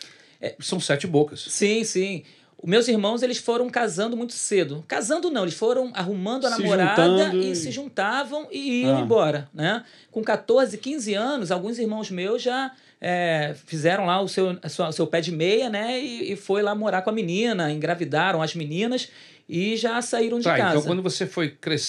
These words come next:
Speaker 2: crescendo, quando você tinha por aí, quem sabe, oito, dez anos,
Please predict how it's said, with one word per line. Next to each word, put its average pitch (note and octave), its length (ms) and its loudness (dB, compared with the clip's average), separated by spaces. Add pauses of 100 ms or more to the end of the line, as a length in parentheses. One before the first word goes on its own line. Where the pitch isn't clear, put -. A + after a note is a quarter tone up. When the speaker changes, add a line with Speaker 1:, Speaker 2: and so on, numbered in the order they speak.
Speaker 2:
crescendo, D3+ 840 0
quando B2+ 200 -8
você B2 200 -8
tinha C3 200 -4
por B2+ 160 -4
aí, A#2+ 120 -2
quem - 300 -12
sabe, G#2+ 320 -6
oito, C3 300 -2
dez A2+ 320 0
anos, D#3 380 -2